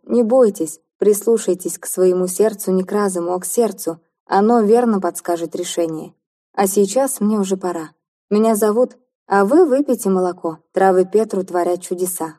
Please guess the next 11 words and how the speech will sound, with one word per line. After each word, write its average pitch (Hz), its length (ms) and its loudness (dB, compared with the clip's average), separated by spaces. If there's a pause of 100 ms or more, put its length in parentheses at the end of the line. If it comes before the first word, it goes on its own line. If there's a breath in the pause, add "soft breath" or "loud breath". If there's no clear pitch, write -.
поверьте 180 480 0
мне. 160 220 -8 (300)
Они 190 220 4
помогут 196 500 2
вам 190 200 2
уснуть 226 440 -2
и - 120 0
не 233 180 2
думать 254 360 0
о 190 40 -4
плохом. 175 540 -4